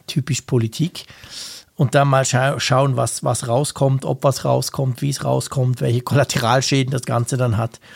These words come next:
Das sieht man dann jeweils erst später. Gut, wir könnten mal zu der Umfrage der Woche kommen,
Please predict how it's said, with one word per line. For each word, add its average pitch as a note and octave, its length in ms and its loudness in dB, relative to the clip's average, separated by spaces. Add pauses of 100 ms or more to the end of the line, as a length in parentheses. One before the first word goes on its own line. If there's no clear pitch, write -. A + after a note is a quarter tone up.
(300)
Das - 180 2
sieht D3 180 -2
man A#2+ 120 0
dann A2 120 -2
jeweils A2 340 -2
erst G#2+ 280 -8
später. - 380 -10 (1160)
Gut, A#3 380 4 (500)
wir A3+ 220 4
könnten A#2 420 4
mal D3+ 320 4
zu - 160 -2
der B2 160 2
Umfrage A#2 500 -2
der G#2 180 -2
Woche G#2 200 -6
kommen, - 240 -8